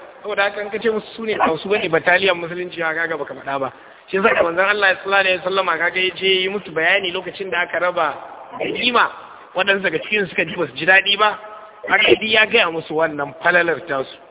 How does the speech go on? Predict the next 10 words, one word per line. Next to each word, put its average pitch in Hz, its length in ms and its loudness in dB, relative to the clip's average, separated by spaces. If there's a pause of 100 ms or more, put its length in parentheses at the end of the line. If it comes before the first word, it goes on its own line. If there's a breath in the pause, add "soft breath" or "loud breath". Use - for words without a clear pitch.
(2250)
Kuma 147 180 -4
sun 180 140 0
tabbatar, 170 580 2
ya 175 180 6
tab-, 185 180 -2
manzon 156 220 0
Allah 175 240 2
ya - 20 -2
tabbatar 143 440 -6
musu. 143 220 -8